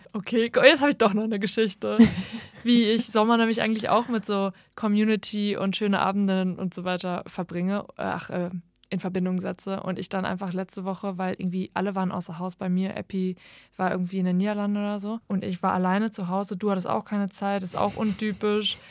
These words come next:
Speaker 1: So, ich saß alleine zu Hause, hab mir dann was zu essen geholt und hab mir Bridgerton reingezogen.
Speaker 2: Mhm.
Speaker 1: Und da hab ich mich richtig einsam gefühlt. Das ist jetzt ein Abend, Gesina reißt sich zusammen.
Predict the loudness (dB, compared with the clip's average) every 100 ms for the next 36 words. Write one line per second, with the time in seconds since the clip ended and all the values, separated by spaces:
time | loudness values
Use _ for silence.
0 | -4 0 0 2 4 4 6 4 2 -2
1 | -2 0 0 0 0 0 0 -2 -4 -4
2 | -2 -2 -2 -2 -2 0 -2 -2 -4 -4
3 | -4 -4 -8 _ -8 -4 0 0 -2 -4
4 | -2 -2 0 0 2 0 -2 0 0 2
5 | 0 -2 -4 -2 0 2 0 -2 -4 -4
6 | -4 -8 _ -8 -6 -6 -4 -6 -4 -2
7 | 0 0 0 0 0 0 0 0 -2 -4
8 | -6 -10 -6 -2 -2 0 0 -2